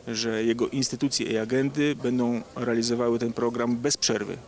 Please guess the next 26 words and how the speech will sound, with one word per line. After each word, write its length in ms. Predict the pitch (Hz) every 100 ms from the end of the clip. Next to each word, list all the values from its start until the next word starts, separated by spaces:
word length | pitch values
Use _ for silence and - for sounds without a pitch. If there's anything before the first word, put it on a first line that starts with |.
| - -
systematycznie, 760 | - 131 - 127 123 135 - 131
skutecznie, 760 | - - 117 123 - - 120 120
w 100 | -
terminach, 680 | 113 113 117 120 143 151 - - - -
a 100 | -
wiemy, 240 | 135 143 135
że 120 | 123
różnie 260 | 135 123
może 240 | 120 113 113
być. 300 | 143 151 -
Czasami 380 | 120 - 117 113
jest 140 | 110
tak, 180 | 127 120
że 80 | 117
czegoś 280 | 117 113
się 240 | - 117 113
niektóre 360 | 117 113 117
instytucje 360 | 113 - 113 110
chcą 300 | - 110 101
uczyć, 440 | - 147 147 127
chcą 260 | - - 113
się 160 | - 110
dowiadywać, 600 | 110 110 147 135 120 -
zasięgnąć 380 | 113 120 120
dodatkowych 420 | 120 120 - 135 139
informacji. 520 | 143 151 151 -